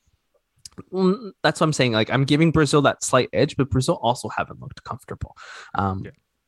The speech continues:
Speaker 1: they're going through this, this tactical change. I mean, you're seeing Neymar play off, um, more of a, "I'm gonna attack you, but I'm also gonna try and come back and help now." Um, and that's not something we've seen from him.
Speaker 2: He would never do that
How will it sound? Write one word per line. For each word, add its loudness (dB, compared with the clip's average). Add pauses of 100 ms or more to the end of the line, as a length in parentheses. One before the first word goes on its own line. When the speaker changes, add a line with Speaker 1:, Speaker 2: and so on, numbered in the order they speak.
(200)
Speaker 1:
they're 4
going 6
through 2
this, 2 (140)
this 0
tactical -2
change. -8
I -6
mean, -4
you're -4
seeing 0
Neymar 2
play 4
off, 0
um, -2 (640)
more 4
of 4
a, 6 (580)
"I'm 0
gonna 4
attack 2
you, 2
but 2
I'm 2
also -4
gonna -2
try -12
and -14
come -8
back -10
and -20
help -14 (120)
now." -20 (380)
Um, -10
and 0
that's 0
not 0
something -12
we've -12
seen -10
from -14
him. -14 (720)
Speaker 2:
He -16
would -14
never -8
do -18
that -18